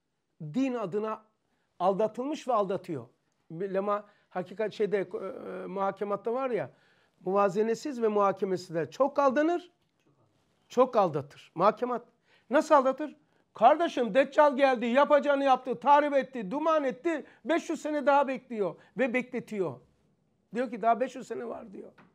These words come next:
Ne yapacaktı ki De-, Deccal gelince? Bak görüyor musunuz zararı? Zamanı tanıyan külliyata emniyet verir. Zamanı nasıl tanıyacaksın? Soru sorarak. "Sırf ben mi haklıyım?" diyeceksin.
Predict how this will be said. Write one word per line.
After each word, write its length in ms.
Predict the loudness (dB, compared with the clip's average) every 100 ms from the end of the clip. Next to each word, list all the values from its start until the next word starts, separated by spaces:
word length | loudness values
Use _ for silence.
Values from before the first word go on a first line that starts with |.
| _ _
Ne 80 | 0
yapacaktı 400 | 2 2 -4 -8
ki 140 | -10 -8
De-, 200 | -8 -8
Deccal 320 | -12 -12 -14
gelince? 460 | -14 -16 -18 -20 -20 _ _ _ _ _ _ _
Bak 320 | 2 2 2 -2
görüyor 220 | 0 2
musunuz 380 | 0 -2 -4 -2
zararı? 480 | -2 -4 -6 -12 -16 _ _ _ _ -20 _
Zamanı 760 | _ -6 -4 -4 -4 -6 -8 -12
tanıyan 880 | -12 -8 -6 -6 -6 -8 -10 -14 -18 _ _ _ _ _ -16
külliyata 580 | -12 -8 -6 -6 -8
emniyet 560 | -12 -10 -8 -8 -10 -10
verir. 420 | -12 -12 -18 _ _ _ _ _ -16
Zamanı 500 | -4 0 0 0 0
nasıl 240 | -2 -4
tanıyacaksın? 580 | -6 -4 -4 -8 -10 -16 _ _
Soru 420 | -14 -10 -8 -10
sorarak. 680 | -14 -20 -20 -20 -20 _ _ _ _ _ _ _ _ _ _ _ _ _ _ _ _ _ _ _ _ _ _ _ _
"Sırf 260 | -14 -14 -8
ben 160 | -8
mi 80 | -8
haklıyım?" 480 | -10 -12 -14 -14 -16
diyeceksin. 560 | -20 -20 -20 -20 -20